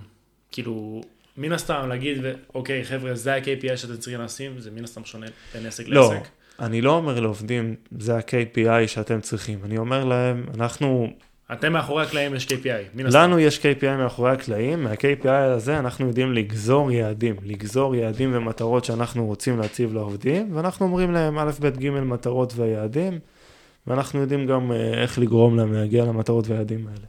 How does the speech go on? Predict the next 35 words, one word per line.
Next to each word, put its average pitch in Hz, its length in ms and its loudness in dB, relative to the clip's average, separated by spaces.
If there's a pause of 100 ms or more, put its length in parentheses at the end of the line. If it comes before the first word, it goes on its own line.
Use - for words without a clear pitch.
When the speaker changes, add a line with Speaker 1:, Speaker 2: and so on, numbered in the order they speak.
(140)
Speaker 1:
מה 127 140 -8
שאני 135 240 -6
חושב 131 360 -6
שיעניין 117 920 -4
את - 60 -8
המאזינים 117 520 -6
זה 107 260 -4 (140)
איך, - 400 -2 (640)
ואולי 120 680 -8
מה 123 420 -6
הדרך 117 400 -6
הנכונה 117 400 -8
היא 117 100 -8
להגדיר 110 420 -8
את 117 60 -16
ה-K 107 340 -12
P - 20 -16
I 110 40 -10 (180)
האלה. 101 160 -14
מה, 127 340 -4 (1300)
לפי 156 380 0
איזה 131 360 -4
sources, 127 460 -6
כאילו, 117 140 -6
אתה 120 140 -8
הגדרת 113 240 -6
ה-K 120 300 -10
P - 20 -18
I, 120 300 -6
ואולי 113 240 -10
הם 117 60 -10
יכולים 117 260 -10
להתחקות. 110 720 -14 (160)
Speaker 2:
מה 127 160 0
הכוונה? 107 460 -6